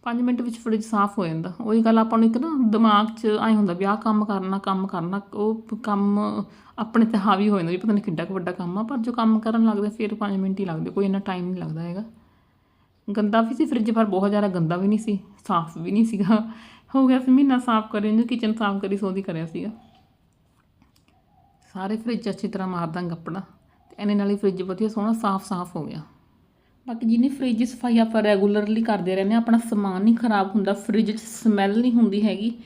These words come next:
ਤੇ ਫਰਿੱਜ ਦੀ ਜਿਹੜੀ, ਅਹ, ਕੰਮ ਕਰਨ ਦੀ ਪਾਵਰ ਹੁੰਦੀ ਹੈ, ਐਫੀਸ਼ੀਐਂਸੀ ਹੁੰਦੀ ਹੈ, ਉਹ ਵੀ ਵੱਧਦੀ ਹੈ। ਫਰਿੱਜ ਦੀ ਜ-, like ਉਹਨਾਂ ਦੇ, ਉਹਨੇ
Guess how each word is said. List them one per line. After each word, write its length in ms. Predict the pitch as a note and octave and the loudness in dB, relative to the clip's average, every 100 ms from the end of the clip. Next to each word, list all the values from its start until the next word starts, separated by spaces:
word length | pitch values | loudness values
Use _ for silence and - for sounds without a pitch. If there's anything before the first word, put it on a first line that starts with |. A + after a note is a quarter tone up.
| - - - _ - | -20 -20 -20 _ -4
ਤੇ 100 | B3 | -4
ਫਰਿੱਜ 360 | - A#3 A3 | 0 2 2
ਦੀ 120 | A3 A3+ | 2 4
ਜਿਹੜੀ, 300 | A#3 C4+ B3+ | 4 2 -2
ਅਹ, 300 | A3 G#3 G#3 - | -4 -4 -4 -4
ਕੰਮ 300 | A3+ G#3+ A3+ | 0 4 4
ਕਰਨ 240 | A3+ A3 A3 | 4 2 2
ਦੀ 80 | |
ਪਾਵਰ 360 | A3+ G#3+ F#3+ G3+ | 4 2 2 0
ਹੁੰਦੀ 220 | G#3 G3 | 0 0
ਹੈ, 60 | G3+ | 0
ਐਫੀਸ਼ੀਐਂਸੀ 600 | G3+ - - G#3+ A3 A3+ | -2 -6 -2 0 2 2
ਹੁੰਦੀ 220 | G#3+ G3 | 2 2
ਹੈ, 60 | G3+ | 0
ਉਹ 200 | F3+ F3+ | 2 2
ਵੀ 120 | A3+ | 2
ਵੱਧਦੀ 420 | G3+ F#3 F#3+ G#3+ | 2 -2 -2 -2
ਹੈ। 100 | G#3+ | 0
ਫਰਿੱਜ 360 | G#3+ G3+ G3 G3 | 0 0 0 0
ਦੀ 320 | G3+ G#3 G#3 | -2 -4 -4
ਜ-, 160 | F#3 F#3 | -8 -8
like 420 | F#3+ F#3+ F#3+ E3+ | -4 -4 -4 -6
ਉਹਨਾਂ 260 | G3 G3 | -2 -2
ਦੇ, 100 | G3 | 0
ਉਹਨੇ 400 | F#3+ F#3+ G#3+ A#3 | 2 2 2 2